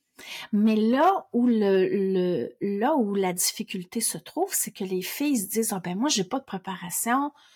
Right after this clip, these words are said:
tout va bien aller, je vais m'en remettre à l'équipe médicale. » Et elles ne se préparent même pas mentalement, physiquement,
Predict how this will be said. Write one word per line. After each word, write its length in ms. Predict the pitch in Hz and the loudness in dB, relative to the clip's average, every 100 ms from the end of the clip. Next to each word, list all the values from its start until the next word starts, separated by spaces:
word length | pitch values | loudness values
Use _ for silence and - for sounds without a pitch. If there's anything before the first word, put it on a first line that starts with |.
| _ _ | _ _
tout 160 | 330 | -6
va 140 | 285 214 | -2 -2
bien 300 | 202 214 202 | 0 -2 0
aller, 420 | 180 214 262 285 | -2 -4 -4 -4
je 180 | 277 233 | -4 -2
vais 140 | 277 | 0
m'en 160 | 285 220 | 2 0
remettre 480 | 196 196 214 226 202 | -2 -4 -6 -6 -8
à 60 | |
l'équipe 420 | 190 185 - 214 | -6 -8 -8 -8
médicale. » 560 | 190 175 - 240 262 330 - - - - | -6 -4 -4 -2 -4 -4 -8 -12 -12 2
Et 200 | 240 240 | 4 4
elles 160 | 220 208 | 2 2
ne 100 | 208 | 2
se 200 | 214 208 | 2 -2
préparent 500 | - 196 185 196 202 | -2 -6 -4 -4 -4
même 240 | 202 196 | -4 -4
pas 320 | - 214 220 - | -6 -4 -4 -6
mentalement, 760 | - 196 190 202 196 185 185 190 | -6 -2 -2 0 -2 0 -2 -6
physiquement, 640 | - - 185 196 185 180 | -8 -6 -6 -4 -4 -4